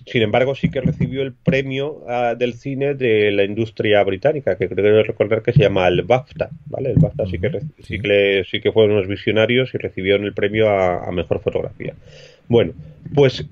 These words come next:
Speaker 1: eh, esta película, eh, ¿por qué marca tanto y por qué es tan importante? Pues porque, ¿y por qué se ha convertido en un ref-, en un referente? Porque esta película, eh,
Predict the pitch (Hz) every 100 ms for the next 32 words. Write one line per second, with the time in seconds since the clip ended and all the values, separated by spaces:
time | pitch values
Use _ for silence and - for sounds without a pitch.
0 | 165 147 143 143 139 135 135 131 - 190
1 | - 208 196 196 190 185 196 220 - -
2 | 139 135 131 131 127 - 127 120 117 160
3 | 165 165 165 156 165 160 151 156 147 160
4 | 143 127 139 135 - 131 123 127 - 185
5 | 180 90 - - - 104 - 101 101 -
6 | - _ 147 135 - 135 139 131 127 135
7 | 123 120 123 - 131 127 123 123 135 165
8 | 135 - 101 - 104 - 131 - 151 143
9 | 156 165 - 156 170 135 110 104 98 98
10 | 98 98 98 98 98